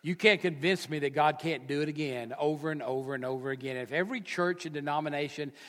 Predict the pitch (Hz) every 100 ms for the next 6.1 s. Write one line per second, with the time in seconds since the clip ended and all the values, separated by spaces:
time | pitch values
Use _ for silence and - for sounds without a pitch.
0 | - 135 139 165 - 160 160 156 170 127
1 | 113 123 - 156 139 151 147 - 135 135
2 | 120 117 - - - 185 202 196 180 170
3 | 180 190 175 156 180 185 160 - 170 165
4 | 160 143 135 127 165 160 165 139 151 143
5 | 127 123 160 160 156 151 143 - 160 147
6 | 147